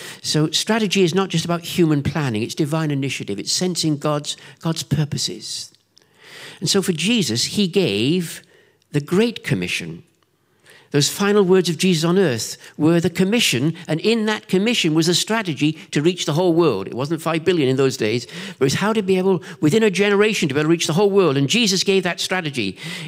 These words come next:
in the Great Commission. It was very simple. It was, "You go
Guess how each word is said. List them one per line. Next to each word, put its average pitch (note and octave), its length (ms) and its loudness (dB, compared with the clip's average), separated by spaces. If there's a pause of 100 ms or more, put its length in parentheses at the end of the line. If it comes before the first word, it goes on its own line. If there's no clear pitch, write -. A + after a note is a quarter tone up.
(100)
in D#3+ 120 2
the D#3+ 60 2
Great D#3 220 -2
Commission. D#3 420 -2 (120)
It F3 80 0
was F3+ 100 4
very G3+ 160 2
simple. G#3+ 380 0
It - 80 -4
was, F#3+ 420 -2 (300)
"You C3 120 2
go G3 460 0